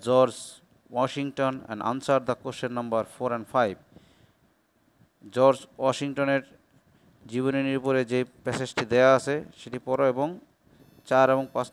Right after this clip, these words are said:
নম্বর কোশ্চেন উত্তর দাও। তো এই কোশ্চেনগুলোর uttor দিতে হবে। প্যাসেজটি পড়ো। "The first president of the United States of America।" ইউনাইটেড স্টেটস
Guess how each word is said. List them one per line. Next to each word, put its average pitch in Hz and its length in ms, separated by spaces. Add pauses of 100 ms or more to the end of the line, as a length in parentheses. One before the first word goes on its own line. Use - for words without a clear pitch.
নম্বর 131 220 (420)
কোশ্চেন 143 300 (1600)
উত্তর - 300
দাও। 90 140 (1400)
তো - 120
এই 113 100
কোশ্চেনগুলোর 127 480
uttor - 220
দিতে 127 200
হবে। 120 140 (1000)
প্যাসেজটি 123 440
পড়ো। 131 160 (1200)
"The 117 60 (100)
first 147 260 (100)
president 147 420 (200)
of 131 80 (120)
the 131 80 (100)
United 143 340 (1300)
States 151 380
of 127 60 (120)
America।" 117 340 (1120)
ইউনাইটেড 156 360 (140)
স্টেটস 151 460